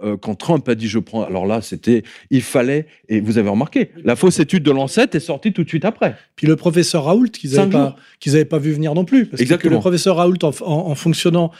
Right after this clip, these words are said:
Speaker 2: en communiquant s-, d'abord, euh, sur YouTube, en cherchant pas les médias, hein, euh, en m-, montant sa propre petite chaîne à lui et son allocution, là, presque quotidienne, euh, ça a été le caillou dans la chaussure. C'est ça qui est bien, il y a quand même des, il y a des trucs imprévus qui sont, qui, qui fait qu'on peut quand, encore espérer, parce que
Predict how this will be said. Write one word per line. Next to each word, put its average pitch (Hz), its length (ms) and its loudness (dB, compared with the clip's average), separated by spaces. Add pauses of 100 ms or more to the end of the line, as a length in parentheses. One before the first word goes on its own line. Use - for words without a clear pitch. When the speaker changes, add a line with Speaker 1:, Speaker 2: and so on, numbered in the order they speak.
(340)
Speaker 2:
en 147 100 2
communiquant 196 460 2
s-, 220 180 -4
d'abord, 175 380 2
euh, 165 240 0
sur 170 220 2
YouTube, 196 320 2
en 135 80 -6
cherchant - 360 -2
pas 208 160 0
les 196 100 2
médias, 170 400 0
hein, 160 260 -6
euh, 135 180 -2
en 135 80 -2
m-, 147 180 0
montant 156 300 0
sa 151 140 -2
propre 165 340 -2
petite 143 380 -6
chaîne 151 320 0
à 135 40 -4
lui 156 340 -2 (340)
et 131 60 -2
son 143 200 0
allocution, 143 640 0
là, 135 120 -4
presque 131 380 -6 (140)
quotidienne, 151 600 0 (540)
euh, 131 60 -2
ça 147 200 0
a - 20 4
été 147 240 0
le 175 120 4
caillou 165 280 -2
dans 165 100 0
la 139 100 -2
chaussure. 214 440 0
C'est 147 120 -6
ça 202 120 2
qui 202 80 0
est 196 40 0
bien, 233 120 2
il 208 40 2
y 175 40 2
a 151 40 0
quand 156 100 -4
même 185 180 0
des, 139 400 0 (520)
il 139 60 2
y 139 40 4
a 143 40 2
des 143 140 0
trucs 175 280 0
imprévus 160 520 2
qui 170 160 -8
sont, 147 320 -4
qui, 135 520 -4
qui - 120 -16
fait 175 160 -2
qu'on 143 140 -4
peut 139 140 -2
quand, 139 180 -4
encore 156 320 -2
espérer, 185 420 0
parce - 180 -12
que 127 360 -6